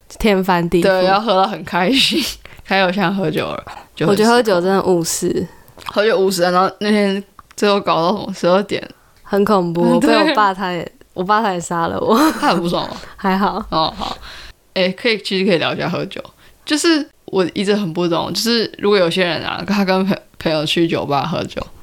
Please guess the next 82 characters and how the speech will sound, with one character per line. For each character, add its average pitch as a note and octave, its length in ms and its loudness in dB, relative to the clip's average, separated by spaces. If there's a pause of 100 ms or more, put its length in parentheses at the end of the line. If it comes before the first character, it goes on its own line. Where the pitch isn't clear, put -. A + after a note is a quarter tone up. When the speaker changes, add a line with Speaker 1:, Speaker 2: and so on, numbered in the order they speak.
Speaker 2:
然 E3 120 0
后 F#3 60 -2
就 G#3 80 0
是 G3 60 2
我 E3+ 120 0
就 D#3+ 80 -2
点 D#3 220 -4
一 C#3+ 60 -6
杯， - 260 -6
然 D#3+ 100 -2
后 A3 60 0
他 A3+ 80 0
可 A3+ 160 -10
能 D#3 160 -8
点 D#3 220 -6
一 - 20 -6
杯 D#3+ 100 -2
也 D3 60 -4
不 - 140 -8
会 D3 80 -4
喝 - 240 -6
醉， - 120 -8 (580)
那 C4+ 120 2
我 F#3 160 0
其 D#3 140 -4
实 D#3+ 40 -2
不 E3 60 -2
知 D#3+ 60 -4
道 D#3+ 140 0
为 E3 60 -2
什 E3+ 60 -4
么 D#3+ 100 -8
他 E3 120 -4
要 F3 80 -6
去 F3 160 -8
喝 - 140 -6
酒 - 280 -14
啊， E3+ 80 -18 (260)
就 A#3 120 0
是 A#3+ 320 4
Speaker 1:
什 G3+ 140 0
么 G3 120 4
意 B3 40 4
思？ A#3+ 60 -2
他 C#4 120 4
不 G3 100 -8
就 F3+ 100 -6
是 G3 120 -6 (160)
为 G3+ 160 4
了 E3 80 0
陪 E3 180 -4
你 E3 160 -4
去 - 220 -4
而 E3 260 -4
去 - 280 -4
的？ - 100 -6
Speaker 2:
不 B3+ 80 2
是， E4+ 100 2
不 C#4+ 140 0
是， D#4 120 2 (120)
不 E4 80 0
是 E4 100 0
那 C#4 160 2
种， G3 220 -4
就 B3+ 100 -2
是 B3 200 0
可 - 120 -4
能 E3+ 160 0
大 G3 100 2
家 F3 160 0
一 F#3+ 60 0
起 - 80 -8
去 E3+ 140 -6
喝 E3+ 160 -4
酒， - 80 -4
或 G3 100 0
大 G3 140 0
家 F3+ 120 0
约 F3+ 220 -2
去 G3+ 100 -2
喝 E3+ 200 -2
酒， - 120 -6